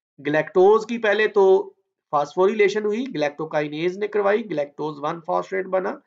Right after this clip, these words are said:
कार्बन नंबर वन पे एक फॉस्फेट ऐड हो चुका है। अब इस कार्बन नंबर वन पे जो फॉस्फेट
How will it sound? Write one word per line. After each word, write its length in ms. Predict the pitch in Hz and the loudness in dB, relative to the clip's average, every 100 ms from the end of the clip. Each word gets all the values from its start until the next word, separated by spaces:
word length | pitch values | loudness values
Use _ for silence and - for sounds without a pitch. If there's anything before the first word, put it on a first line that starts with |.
| _ _ _ 156 | _ _ _ -2
कार्बन 280 | 143 151 | -2 -2
नंबर 200 | 151 156 143 | -4 -4 -2
वन 200 | 151 165 | -4 -2
पे 100 | 160 | -6
एक 120 | 160 | -4
फॉस्फेट 420 | 156 156 170 170 | -2 -2 -2 -2
ऐड 200 | 160 160 | 0 0
हो 120 | 160 180 | 0 -2
चुका 260 | 180 196 190 | -4 -2 -2
है। 100 | 285 _ _ _ _ _ _ _ _ _ _ _ _ _ _ _ _ _ - | -4 _ _ _ _ _ _ _ _ _ _ _ _ _ _ _ _ _ -2
अब 360 | 233 220 139 139 _ _ _ - | 0 2 -2 -6 _ _ _ -4
इस 200 | 285 285 | -4 -4
कार्बन 440 | - 214 208 247 277 | 0 2 4 4 2
नंबर 300 | 254 226 160 - _ 151 | 2 2 0 -4 _ -6
वन 320 | 151 214 269 | 0 0 0
पे 160 | 226 185 185 | 2 4 4
जो 180 | 156 185 | 4 2
फॉस्फेट 680 | 180 190 180 185 226 262 | 4 2 2 0 -2 -2